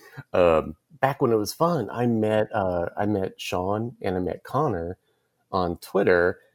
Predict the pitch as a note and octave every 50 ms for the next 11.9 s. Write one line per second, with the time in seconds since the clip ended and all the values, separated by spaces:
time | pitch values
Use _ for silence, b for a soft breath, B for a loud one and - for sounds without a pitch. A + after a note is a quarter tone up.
0 | _ _ - F#2+ F2 F2 F2 F2 F2 F2 F2 - - F#2 F#2 - - A#2 G2+ G2
1 | F#2+ E2+ F#2 F2 F2 - - A2+ G#2+ G2+ G2+ B2 C3 B2 A#2 F2+ F2 E2+ E2 E2
2 | - - - - G2 F#2 D#2 C#2 - - - - - - G2+ G2 F2+ - - F2+
3 | E2+ - - C#2+ C#2+ D2 - - - - _ - G2 F2+ F2 E2 E2+ E2 D#2 _
4 | - - - E2 - - - - _ _ - - - - _ _ - - - C3+
5 | C3+ - - A2+ - - B2 A2+ A2 G#2+ G#2 G#2 G2+ F#2+ F#2+ F#2 F#2+ F2+ E2+ E2+
6 | E2 D2+ D2+ - - F2 F2+ F2+ F2+ - G2 F#2 F2 - _ - F#2 F2+ F2+ F2+
7 | - - - F#2+ F#2 F#2+ F2+ F2+ - - - - F2 E2 - b b b b b
8 | b b b b - F#2 F#2 F2+ E2+ E2+ E2+ E2+ E2 - _ _ _ _ _ _
9 | - F#2+ - - G2 F2+ F2 D#2 D#2 D#2 D#2 D2+ - _ _ _ _ - E2+ D#2+
10 | D#2 - - - G2 F2+ E2+ E2+ E2 - - F#2+ F2 E2+ E2+ E2 D#2+ D#2+ D#2+ -
11 | - _ _ G2+ E2+ D#2+ D#2 D#2 D#2+ F#2+ A2+ A2 - - F#2+ F2 E2+ D#2+